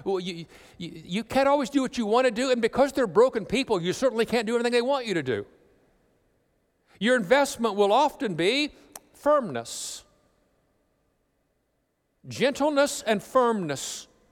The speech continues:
are tied together in everything Christ does. My wife has more than once in our years of marriage turned to me and said, "Randy,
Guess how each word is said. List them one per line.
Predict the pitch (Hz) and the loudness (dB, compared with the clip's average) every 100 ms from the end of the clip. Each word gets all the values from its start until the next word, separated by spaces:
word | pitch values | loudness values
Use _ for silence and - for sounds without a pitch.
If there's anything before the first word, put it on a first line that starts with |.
| _ _ _ - | _ _ _ -2
are | 180 | -2
tied | - 233 233 208 | 0 2 2 2
together | 190 220 175 170 | 2 2 2 0
in | 165 | 0
everything | 190 202 196 | 0 -2 -2
Christ | 185 185 180 - | -4 -2 -2 0
does. | 180 123 - - - - _ - | -2 -2 -6 -20 -20 -20 _ -4
My | 180 254 | 2 4
wife | 220 220 226 220 | 4 4 2 0
has | 202 170 | -4 -2
more | 190 240 226 | 2 4 4
than | 208 190 | 0 2
once | 220 214 123 - - - - - _ _ _ _ _ _ _ | 2 2 0 -8 -10 -10 -10 -14 _ _ _ _ _ _ _
in | 160 185 | 0 2
our | 196 | 2
years | 208 220 - | 4 2 2
of | 190 | -2
marriage | 196 208 185 160 - | 2 2 4 2 -2
turned | - 226 208 | -2 0 0
to | |
me | 196 185 | -2 -4
and | |
said, | 180 190 | -2 -4
"Randy, | 175 208 214 208 202 | -2 -2 0 0 -2